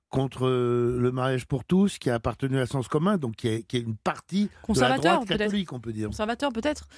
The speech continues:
Speaker 1: Oui.
Speaker 2: Euh, mais je crois que
Speaker 1: Et alors, les indices que, donc ça, ça, ça marque forcément, euh,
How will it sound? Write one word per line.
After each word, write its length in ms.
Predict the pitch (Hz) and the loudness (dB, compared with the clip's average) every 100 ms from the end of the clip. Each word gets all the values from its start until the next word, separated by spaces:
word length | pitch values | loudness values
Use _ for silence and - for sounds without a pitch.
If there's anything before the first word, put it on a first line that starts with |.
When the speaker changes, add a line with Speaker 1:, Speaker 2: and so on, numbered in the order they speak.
| - | -2
Speaker 1:
Oui. 160 | 131 120 | 0 0
Speaker 2:
Euh, 260 | 190 185 185 | -2 -4 -4
mais 300 | 202 214 214 | -2 -2 -2
je 140 | 185 | -4
crois 260 | 190 - 240 | -6 -4 -4
que 260 | - 202 | -2 0
Speaker 1:
Et 60 | 185 | 2
alors, 160 | 127 131 | 2 0
les 220 | 151 160 | 0 2
indices 500 | 170 139 175 151 - | 0 2 0 0 -2
que, 160 | 131 | -2
donc 300 | 127 135 135 | 0 0 -2
ça, 180 | - 147 | 0 0
ça, 300 | 131 123 104 - - _ | 0 -4 -6 -8 -20 _
ça 180 | - 110 | -4 -2
marque 360 | 135 143 - | 0 -2 -4
forcément, 720 | - 143 - 156 151 151 143 | -8 -6 -2 0 0 0 2
euh, 160 | 123 117 | 2 0